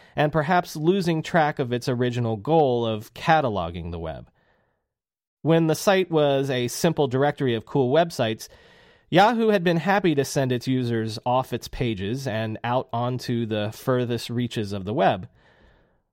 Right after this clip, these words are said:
But now that advertising was king, the company began to think of ways to keep users and keep them engaged on its own pages, consuming its own content,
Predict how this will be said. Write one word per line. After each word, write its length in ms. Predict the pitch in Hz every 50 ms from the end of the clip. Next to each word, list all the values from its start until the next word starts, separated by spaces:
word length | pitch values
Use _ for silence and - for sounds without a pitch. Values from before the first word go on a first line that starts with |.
| _ _
But 140 | - 214 220
now 160 | 190 220 226
that 140 | 220 208 196
advertising 520 | 190 196 190 190 180 185 185 160 156 156 139
was 140 | 127 117
king, 520 | - - - 254 233 202 170 156 160 165 151
the 320 | 143 147 147 147 143 139
company 360 | - - - 196 208 196 196
began 300 | 175 165 156 160 156 151
to 40 | 143
think 300 | 131 - - 180 170 160
of 160 | 160 139 127
ways 400 | 135 139 143 139 143 139 135 131
to 320 | - - - - 117 110 104
keep 400 | - - - 240 254 254 - 160
users 640 | 131 120 117 101 104 107 98 95 95 123 - - - _ _ _ _ _ _ _ -
and 140 | - 127 131
keep 200 | - - 175 156
them 120 | 160 151 147
engaged 480 | 139 135 123 135 127 127 127 127 117
on 180 | 135 123 120 120
its 140 | 120 117 -
own 200 | 127 113 107 104
pages, 500 | - 196 202 190 131 107 98 92 - -
consuming 500 | - 143 131 123 - 156 143 139 131 123
its 180 | 123 117 -
own 200 | 139 131 127 127
content, 720 | 123 - - 143 123 120 117 - - 92 87 117 - -